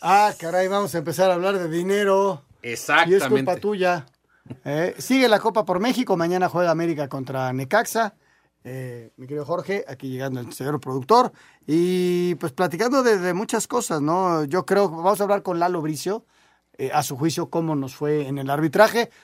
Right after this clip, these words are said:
Speaker 1: A mí me gustó el arbitraje. Fue un arbitraje no polémico, pero, eh, dejando jugar mucho. Hubo algunas faltas que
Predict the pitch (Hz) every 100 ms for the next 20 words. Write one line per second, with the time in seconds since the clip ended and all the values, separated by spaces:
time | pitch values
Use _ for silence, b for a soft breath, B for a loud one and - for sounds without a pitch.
0 | b - 185 220 202 156 143 156 151 151
1 | 214 240 247 269 - b b b - 170
2 | 170 165 151 135 135 151 160 170 160 220
3 | 277 277 254 220 214 214 240 247 202 202
4 | 220 220 180 135 _ _ _ - 160 156
5 | 151 151 151 135 - 151 175 208 220 220
6 | 214 175 180 185 185 196 190 190 190 -
7 | _ _ _ 180 185 170 160 165 - 151
8 | 160 143 147 139